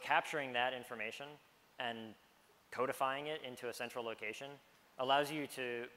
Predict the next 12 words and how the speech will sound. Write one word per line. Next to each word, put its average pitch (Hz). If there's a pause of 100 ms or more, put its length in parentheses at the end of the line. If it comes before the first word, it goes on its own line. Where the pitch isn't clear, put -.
place 131
policies 131
on 110
that 104
information 101 (120)
and, 95 (100)
and 113
track, 117 (560)
you 143
know, 110 (120)
by 131
attribute 110